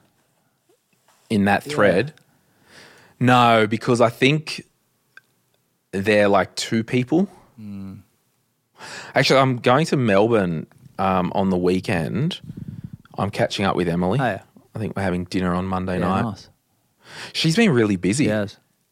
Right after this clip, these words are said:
Speaker 2: And sick.
Speaker 1: I'm, I'm actually, I'll say to her if she needs a couple of weeks off the podcast, like,
Speaker 2: What are you gonna jump on?
Speaker 1: or do you wanna talk?
Speaker 2: You gonna
Speaker 1: Sorry?
Speaker 2: jump on? <laughs>
Speaker 1: <laughs> No, I don't wanna bloody do it. But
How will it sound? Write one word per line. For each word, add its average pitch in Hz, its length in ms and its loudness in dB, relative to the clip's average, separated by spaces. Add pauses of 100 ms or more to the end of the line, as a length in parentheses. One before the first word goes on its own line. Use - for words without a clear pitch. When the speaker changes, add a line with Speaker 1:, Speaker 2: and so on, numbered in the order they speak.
Speaker 2:
And 110 220 -2
sick. - 300 -4 (140)
Speaker 1:
I'm, 127 200 2
I'm 120 140 2
actually, 131 300 0 (420)
I'll 117 240 4
say 117 320 2
to 127 80 2
her 104 200 4
if 92 80 0
she - 140 -2
needs 131 220 -2
a 147 60 0
couple 113 260 -2
of 107 60 2
weeks 92 220 2
off - 260 0
the 87 280 -2 (100)
podcast, 92 680 -2
like, 85 420 -6 (720)
Speaker 2:
What 151 100 -6
are 139 40 0
you 127 60 -2
gonna 113 60 -4
jump 107 280 -2
on? 156 140 -2
Speaker 1:
or 110 60 0
do 110 80 0
you 107 60 4
wanna 98 160 2
talk? 92 280 -4 (280)
Speaker 2:
You 131 120 -4
gonna 123 60 0
Speaker 1:
Sorry? 110 280 4
Speaker 2:
jump 151 200 0
on? 117 160 -6
<laughs> - 60 -18 (960)
Speaker 1:
<laughs> - 420 -4
No, 147 160 4
I 113 200 4
don't 139 120 4
wanna 95 160 2
bloody 90 260 0
do 101 160 2
it. 190 80 -4 (880)
But 139 200 2